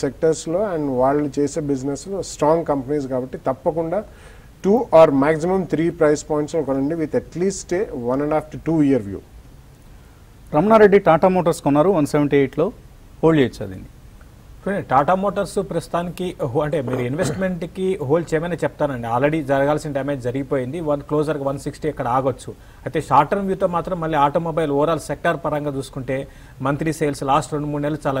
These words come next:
Speaker 3: వీక్గా వస్తున్నాయి, దీనికి కూడా అట్లే ఉంది. క్లోజర్గా వన్ ఎయిటీ ప్లస్కి వచ్చినప్పుడు, ఆ, కొంచెం షార్ట్ కవరింగ్ రావచ్చు,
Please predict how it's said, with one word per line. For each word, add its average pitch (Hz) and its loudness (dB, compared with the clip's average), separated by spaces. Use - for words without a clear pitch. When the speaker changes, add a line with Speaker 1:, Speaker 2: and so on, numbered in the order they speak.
Speaker 3:
వీక్గా 147 0
వస్తున్నాయి, 123 -6
దీనికి 143 -2
కూడా 151 0
అట్లే 139 -4
ఉంది. 113 -6
క్లోజర్గా 170 0
వన్ 147 0
ఎయిటీ 151 -2
ప్లస్కి 147 -2
వచ్చినప్పుడు, 139 -2
ఆ, 127 2
కొంచెం 127 -4
షార్ట్ 131 -4
కవరింగ్ 135 0
రావచ్చు, 127 -4